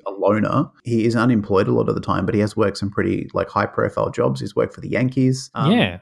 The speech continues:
Speaker 1: he tends to, uh, be pretty successful with women. So even though he's seen as a loser, he has a lot of success mixed in as well. I think
Speaker 2: Hmm.
Speaker 1: Gary is a loser, uh, in the traditional sense of the word, without that success that happens to George from time to time. So I think that contributes to his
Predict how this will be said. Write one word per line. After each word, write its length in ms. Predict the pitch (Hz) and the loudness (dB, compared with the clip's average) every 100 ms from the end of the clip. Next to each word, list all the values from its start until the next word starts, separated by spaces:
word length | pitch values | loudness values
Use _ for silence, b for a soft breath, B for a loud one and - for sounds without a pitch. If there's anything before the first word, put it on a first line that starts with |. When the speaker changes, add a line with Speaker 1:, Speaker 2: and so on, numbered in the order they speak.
| _ | _
Speaker 1:
he 120 | 123 | -6
tends 320 | 113 117 107 | 0 2 2
to, 420 | - 107 104 98 - | 0 2 2 2 -2
uh, 120 | 104 | -6
be 140 | 104 110 | -4 -4
pretty 220 | - 101 | -4 -4
successful 520 | 101 104 117 - 104 | -6 -6 -6 -4 -4
with 180 | 104 101 | -4 0
women. 280 | 127 127 117 | 2 2 2
So 180 | 127 120 B B | 2 2 B B
even 200 | 160 180 | 2 4
though 80 | 170 | 6
he's 200 | 151 - | 4 2
seen 200 | 127 123 | 0 2
as 100 | 104 | 2
a 80 | 98 | 0
loser, 560 | 104 120 127 101 101 - | 2 2 2 2 0 -4
he 460 | - 120 117 107 - | 0 2 4 2 0
has 600 | - 123 110 101 101 - - | -2 2 2 2 -2 -8 -6
a 60 | - | 0
lot 180 | 113 104 | 2 2
of 80 | 98 | 0
success 600 | - 101 - 104 - 107 | -6 -6 -2 -2 0 -2
mixed 260 | 104 - | -2 -2
in 140 | 104 104 | -2 -2
as 80 | |
well. 340 | 104 107 101 101 - | 0 2 2 0 -2
I 60 | |
think 180 | 143 170 | 4 6
Speaker 2:
Hmm. 60 | 151 | 6
Speaker 1:
Gary 420 | 117 127 117 107 | 6 4 2 0
is 240 | 101 - - | -6 -10 -8
a 80 | 110 | -4
loser, 220 | 101 107 110 98 101 101 131 _ | 0 0 2 2 0 -2 -10 _
uh, 160 | 98 98 | -4 0
in 80 | 107 | 0
the 80 | 101 | 0
traditional 440 | - 107 104 92 | 0 -2 0 -4
sense 240 | 95 101 101 | -4 -4 -2
of 40 | |
the 60 | 104 | -2
word, 320 | 104 101 98 B - | 2 0 -2 B -2
without 520 | 110 107 110 104 - | -2 2 2 0 0
that 260 | 104 - - | -2 -2 -8
success 520 | - 110 - 107 104 | -6 -4 -2 -2 -2
that 120 | - 117 | -6 -6
happens 420 | 104 101 101 - | -4 -2 -2 -4
to 120 | - | -8
George 240 | 101 98 | -4 -4
from 160 | - 110 | -4 -6
time 200 | - - | -4 -4
to 60 | 104 | -4
time. 240 | 104 98 | -4 -4
So 180 | 101 117 | -2 -2
I 40 | 123 | 0
think 240 | 131 127 | -2 0
that 200 | 110 - | -2 -4
contributes 500 | 110 - 98 104 - | -10 -6 -4 -4 -4
to 180 | - 101 | -4 -2
his 440 | 101 95 98 - | 0 -2 -4 -12